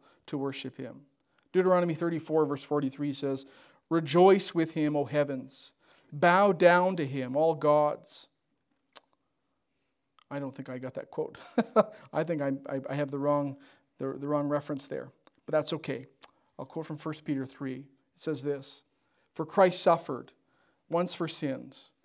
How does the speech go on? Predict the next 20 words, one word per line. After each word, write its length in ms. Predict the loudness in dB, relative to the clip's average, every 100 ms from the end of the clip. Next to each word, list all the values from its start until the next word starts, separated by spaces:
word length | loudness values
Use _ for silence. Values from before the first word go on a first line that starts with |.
| _ _ _ -6
the 100 | 2
righteous 480 | 4 4 0 -8 -8
for 160 | -6
the 140 | -4 -2
unrighteous, 840 | -2 -4 -8 -12 -16 -18 -20 _ _ _ _ _
that 140 | -8
he 160 | -4 0
might 320 | 0 0 -4
bring 340 | -2 -2 0 -2
us 300 | -4 -6 -10
to 100 | -8
God, 540 | -6 -8 -8 -14 -20 _ _ _ _ _ _ _ _
and 140 | -8 -4
being 180 | -4 -4
put 340 | 2 2 2
to 100 | -8
death 400 | -2 0 0 -4
in 80 | -10
the 60 |
flesh, 600 | -10 -4 -4 -4 -12 -20